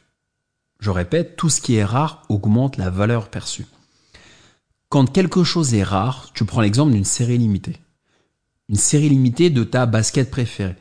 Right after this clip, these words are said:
Une série limitée de ta voiture préférée. Une série limitée de ton sac préféré. Imagine si Hermès, avec son Kelly ou son Birkin, faisait une série limitée en cinq exemplaires. Il pourrait les vendre dix fois plus cher.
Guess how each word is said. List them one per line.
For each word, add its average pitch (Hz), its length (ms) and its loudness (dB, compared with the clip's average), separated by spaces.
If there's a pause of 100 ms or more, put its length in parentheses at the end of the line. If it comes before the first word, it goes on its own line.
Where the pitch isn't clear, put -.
(320)
Une 104 120 2
série 135 340 4
limitée 120 340 2
de - 40 -6
ta 113 120 0
voiture 123 420 0
préférée. 107 480 -6 (340)
Une 117 100 2
série 147 380 4
limitée 143 420 2
de 131 120 2
ton 160 320 0 (260)
sac - 380 -2
préféré. 104 520 -6
Imagine 175 520 4
si - 300 -4
Hermès, 123 720 -2 (480)
avec 123 280 2
son 117 180 0
Kelly 147 340 2
ou 143 60 4
son 117 160 -2
Birkin, 117 600 0 (400)
faisait 175 640 2
une 139 140 6
série 151 600 0
limitée 127 680 4
en 95 160 -4
cinq 147 400 -2
exemplaires. 98 600 -6 (680)
Il 104 80 -14
pourrait 104 280 0
les 117 100 6
vendre 127 300 4
dix 151 200 0
fois 165 220 -2
plus 104 120 -10
cher. - 320 -12